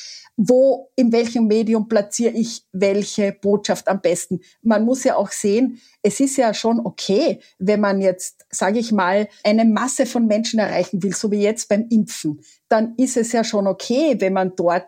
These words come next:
in die Medien geht, die eben diese Masse von Menschen erreichen in Boulevardzeitungen. Das ist ja, das ist ja okay, aber es muss sachlich sein und es kann nicht sein,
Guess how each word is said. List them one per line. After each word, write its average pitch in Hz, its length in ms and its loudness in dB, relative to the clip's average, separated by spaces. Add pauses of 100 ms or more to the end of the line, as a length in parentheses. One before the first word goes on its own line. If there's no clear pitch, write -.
(140)
in 220 120 2
die 214 120 0
Medien 202 580 0
geht, 196 440 -2 (100)
die 254 240 -2
eben 226 280 -4
diese 214 280 -2
Masse 185 380 -2
von 196 200 -4
Menschen 180 380 -2
erreichen 170 520 -2
in 196 120 -4
Boulevardzeitungen. 165 1040 -2 (260)
Das - 220 0
ist 254 340 -2
ja, 202 400 0
das 214 220 -2
ist 233 140 -2
ja 214 120 4
okay, 208 380 0
aber 202 220 0
es 214 160 -4
muss 220 260 -2
sachlich 208 500 -2
sein 185 240 0
und 208 160 -4
es 202 160 -4
kann 196 220 -2
nicht - 260 -4
sein, 208 380 0